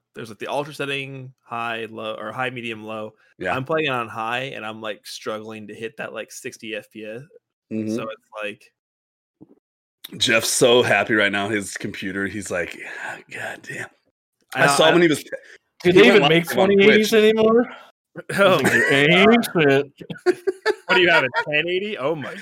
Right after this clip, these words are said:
Speaker 1: God.
Speaker 3: Wow. Jeez.
Speaker 2: I saw him when he
Speaker 3: Didn't
Speaker 2: went
Speaker 3: realize
Speaker 2: live on Twitch.
Speaker 3: Macintosh was still around. <laughs>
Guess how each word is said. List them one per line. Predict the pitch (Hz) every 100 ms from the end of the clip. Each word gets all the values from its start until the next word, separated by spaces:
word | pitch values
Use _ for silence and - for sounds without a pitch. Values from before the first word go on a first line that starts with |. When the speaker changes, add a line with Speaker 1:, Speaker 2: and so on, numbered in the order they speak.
| -
Speaker 1:
God. | 117 127 139 - 143 143
Speaker 3:
Wow. | 143 160 190 190 135 113 _ - - 339
Jeez. | - - 160 147 117 - - - -
Speaker 2:
I | 139 165
saw | 170 170
him | 156 139
when | 160
he |
Speaker 3:
Didn't | 175
Speaker 2:
went | 175
Speaker 3:
realize | 175 160 135
Speaker 2:
live |
on | 120
Twitch. | 165 220
Speaker 3:
Macintosh | 160 139 131 123
was | 135
still | - 143 135
around. | 131 139 139 143 - - - -
<laughs> | 160